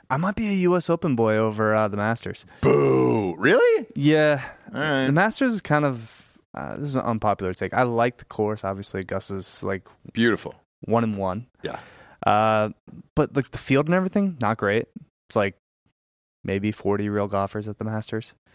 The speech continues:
Speaker 1: 'Cause you have all the former champions.
Speaker 2: Yeah, you got
Speaker 1: It's
Speaker 2: a
Speaker 1: a
Speaker 2: lot of
Speaker 1: smaller
Speaker 2: guys.
Speaker 1: field. It's about, like, ninety guys or
Speaker 2: Mm-hmm.
Speaker 1: whatever.
Speaker 2: Freddie Couples always ends up on the
Speaker 1: Yeah.
Speaker 2: leaderboard round one.
Speaker 1: It's not the best field.
Speaker 2: <laughs> But it's the best tournament. And if you've been there,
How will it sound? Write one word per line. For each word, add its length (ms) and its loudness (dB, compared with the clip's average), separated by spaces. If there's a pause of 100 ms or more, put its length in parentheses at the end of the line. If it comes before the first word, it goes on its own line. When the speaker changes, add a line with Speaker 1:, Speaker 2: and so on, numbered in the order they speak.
(320)
Speaker 1:
'Cause 160 0
you 180 2
have 100 0
all 120 4
the 160 -4
former 280 -2
champions. 560 2
Speaker 2:
Yeah, 200 4
you 100 2
got 80 4
Speaker 1:
It's 80 4
Speaker 2:
a 20 4
Speaker 1:
a 40 4
Speaker 2:
lot 120 4
of 40 2
Speaker 1:
smaller 260 4
Speaker 2:
guys. 100 -6
Speaker 1:
field. 300 2
It's 100 -4
about, 180 0
like, 180 -6
ninety 260 -4
guys 320 -2
or 40 0
Speaker 2:
Mm-hmm. 60 0
Speaker 1:
whatever. 300 -2
Speaker 2:
Freddie 320 2
Couples 480 2
always 280 4
ends 180 2
up 180 2
on 100 2
the 360 2
Speaker 1:
Yeah. 340 -4
Speaker 2:
leaderboard 460 4
round 260 2
one. 180 0
Speaker 1:
It's 140 2
not 180 4
the 60 -6
best 240 0
field. 340 -4
Speaker 2:
<laughs> 40 -20
But 1200 0
it's 200 0
the 120 0
best 340 2
tournament. 580 0
And 140 -4
if 120 -6
you've 140 -6
been 220 4
there, 360 4